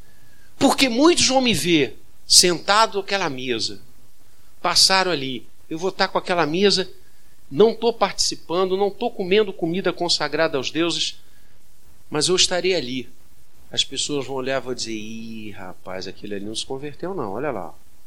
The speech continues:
Aí Paulo vai dizer: "Você não deve ser nem pedra de tropeço, nem pedra de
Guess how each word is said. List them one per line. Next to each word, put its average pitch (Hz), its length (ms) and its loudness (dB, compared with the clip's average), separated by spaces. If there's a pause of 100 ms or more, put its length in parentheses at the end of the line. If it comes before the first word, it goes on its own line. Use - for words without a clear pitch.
(1300)
Aí 123 200 -2
Paulo 139 300 2
vai 135 140 0
dizer: 117 300 0
"Você 113 320 2
não 127 140 -4
deve 120 260 -4
ser 110 420 0
nem 175 200 -2
pedra 123 720 -4 (140)
de 113 160 -6
tropeço, 139 760 -2
nem 135 240 -2
pedra 147 420 2
de 247 380 2